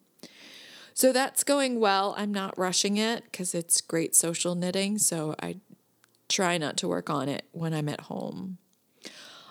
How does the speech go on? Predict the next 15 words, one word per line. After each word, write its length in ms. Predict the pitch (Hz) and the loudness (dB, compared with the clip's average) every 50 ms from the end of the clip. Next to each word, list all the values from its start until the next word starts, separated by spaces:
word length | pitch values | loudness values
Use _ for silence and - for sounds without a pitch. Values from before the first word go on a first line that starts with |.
| - _ - - | -20 _ 0 2
I 320 | 247 254 254 262 262 - | 2 2 2 0 0 0
also 380 | - 226 254 269 - 285 269 247 | 2 2 2 2 2 2 2 2
have 280 | 233 214 202 - - | 2 0 -2 -2 0
two 320 | - - - 247 262 294 294 | 0 0 2 2 0 0 0
pairs 340 | - 220 190 170 - - | -2 -2 -2 -2 -2 -2
of 80 | - - | 2 2
socks 480 | - - - 180 170 - - - - - | 4 4 4 2 0 -2 -2 0 0 0
on 180 | - 175 165 165 | 0 0 -2 -2
the 80 | 160 | -2
go, 340 | 165 165 160 160 165 175 - | -2 0 0 2 2 0 0
and 120 | - 165 170 | -2 -4 -4
I 80 | 160 | -4
realize 500 | 156 160 170 185 202 214 214 208 208 202 - | -4 -4 -4 -4 -2 -2 -2 0 0 0 -2
that 140 | - 180 185 | -2 -4 -6
I 140 | 175 185 | -6 -6